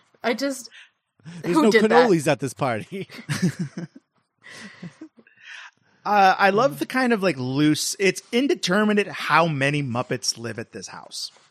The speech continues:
Speaker 2: Mm-hmm.
Speaker 3: Which, again, feels very, like, artistic sort of, like, entertainment of, like, yeah, you know, you come and go. Sometimes you get a gig and you're on, you know, you're, you don't, oh, like, so, so-and-so's room is open. So if you wanna live at the room for a couple months.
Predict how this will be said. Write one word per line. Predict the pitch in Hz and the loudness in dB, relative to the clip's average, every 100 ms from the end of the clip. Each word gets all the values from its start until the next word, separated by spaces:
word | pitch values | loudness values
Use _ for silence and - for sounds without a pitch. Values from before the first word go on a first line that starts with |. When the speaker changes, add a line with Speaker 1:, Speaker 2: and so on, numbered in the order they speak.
| 113 | -20
Speaker 2:
Mm-hmm. | 107 127 127 _ _ _ _ _ _ _ _ _ | -14 -12 -14 _ _ _ _ _ _ _ _ _
Speaker 3:
Which, | 170 160 | -10 -10
again, | 185 220 240 | -4 0 0
feels | 220 196 | 0 -2
very, | 143 156 165 | 2 2 2
like, | 156 147 | 0 0
artistic | 135 - 156 - 147 - - _ _ _ _ _ _ | -4 -4 -6 -4 -6 -10 -20 _ _ _ _ _ _
sort | - 147 139 | -6 0 0
of, | 127 139 | -2 -2
like, | 135 131 | -4 -4
entertainment | 143 131 - 143 139 | -4 -6 -4 -4 -2
of, | 135 | -4
like, | 165 | 2
yeah, | 294 269 247 | 4 6 6
you | 233 | 4
know, | 240 | 4
you | 220 | 4
come | 208 233 208 | 4 2 2
and | |
go. | 175 180 | 4 4
Sometimes | 180 196 180 170 | 4 0 0 -2
you | 156 | -2
get | 147 156 | 0 -2
a | |
gig | 120 143 143 139 | 0 0 0 0
and | 139 | -2
you're | 135 117 - | -6 -6 -2
on, | 147 151 151 | -2 -2 -2
you | 151 | -2
know, | 139 | -2
you're, | 131 135 135 _ _ _ _ | -4 -4 -8 _ _ _ _
you | - | -4
don't, | 151 156 - | -2 -2 -4
oh, | 160 156 190 151 | 0 4 4 4
like, | 151 | -2
so, | - 196 | -2 0
so-and-so's | 202 202 180 180 131 | 2 2 2 0 0
room | 151 156 | 0 0
is | 143 | 0
open. | 131 123 120 | 0 -2 -4
So | 113 | -6
if | 131 | -8
you | 135 | -6
wanna | 135 123 | -6 -6
live | 127 | -8
at | 127 | -8
the | 113 | -10
room | 117 113 | -10 -10
for | 117 | -12
a | |
couple | 113 113 117 | -12 -16 -14
months. | 104 - - | -14 -12 -14